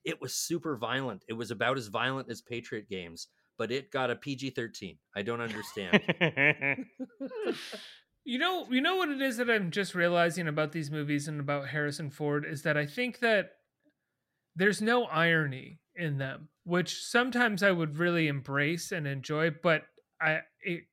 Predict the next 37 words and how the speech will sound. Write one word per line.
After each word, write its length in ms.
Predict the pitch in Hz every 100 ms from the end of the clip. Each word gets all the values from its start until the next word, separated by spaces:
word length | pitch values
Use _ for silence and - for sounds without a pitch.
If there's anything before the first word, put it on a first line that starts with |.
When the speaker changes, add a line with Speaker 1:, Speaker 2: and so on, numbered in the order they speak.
| _
Speaker 3:
they 100 | 170
kind 220 | 156 190 190
of 80 |
flatline 760 | 139 - 160 156 156 143 127 131
for 140 | - 135
me 260 | 139 131 120
for 140 | 151
that 240 | 131 127
Speaker 1:
Yeah. 100 | -
Speaker 3:
reason. 220 | 92 - - _ _
Speaker 2:
Mm-hmm. 240 | 101 101 95
Speaker 3:
Like, 120 | 180
Speaker 1:
Yeah. 60 | 185
Speaker 3:
one 140 | 254
of 60 | 269
the 100 | 254
reasons 320 | 254 226 214
that 120 | 233
I'm 140 | 214 196
willing 260 | 208 202
to 60 | 185
go 160 | 170 170
back 260 | 175 170
and 120 | 180
watch 200 | 165 156 170
Indiana 360 | 165 156 147
Jones 340 | 143 190 190 160
movies 340 | 151 147 143
is 80 | 147
that 260 | 147 147 - - - -
I 120 | 147
get 300 | 147 185 175 -
a 60 |
sense 280 | 139 170 147
of 120 | 151
irony 520 | 139 139 139 127 127 120
from, 360 | 160 139 131